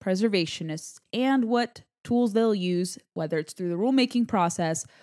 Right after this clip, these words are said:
or by petitioning the federal government to restrict hunting.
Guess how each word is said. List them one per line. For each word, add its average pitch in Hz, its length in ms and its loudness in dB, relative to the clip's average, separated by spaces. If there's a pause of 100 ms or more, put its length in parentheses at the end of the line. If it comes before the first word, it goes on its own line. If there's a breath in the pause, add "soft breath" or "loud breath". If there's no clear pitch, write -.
(160 soft breath)
or 196 120 0
by 185 100 4
petitioning 226 540 0
the 208 80 0
federal 180 340 0
government 160 400 -6
to - 80 -10
restrict 170 380 -8
hunting. 175 420 -4